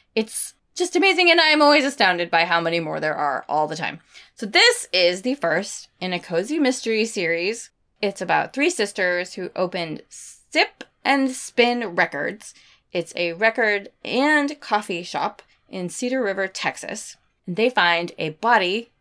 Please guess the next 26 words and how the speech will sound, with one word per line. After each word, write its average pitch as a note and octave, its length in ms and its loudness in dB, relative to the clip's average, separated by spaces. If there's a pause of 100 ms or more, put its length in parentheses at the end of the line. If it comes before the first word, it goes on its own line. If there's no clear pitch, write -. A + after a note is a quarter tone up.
(140)
in G#3 140 -6
the G#3 80 -6
store's E3 420 -4
supply C4 400 2
closet, E3+ 640 0 (460)
which G#4 240 4
is G4+ 180 6
bad. D3+ 560 2 (220)
In - 60 -18
case E3+ 180 -2
you D3+ 80 -10
didn't D3+ 160 -10
know, - 180 -8
that's C3+ 200 -6
bad. - 260 -16 (340)
Uh, D#3+ 220 -2
and F#3 280 -2
one G#3 140 4
of B3+ 80 2
their D4 120 6
uncles D4+ 560 4
is A3+ 120 -2
arrested B3 520 2
for G#3 160 -4
the F#3+ 80 0
murder. G#3 500 4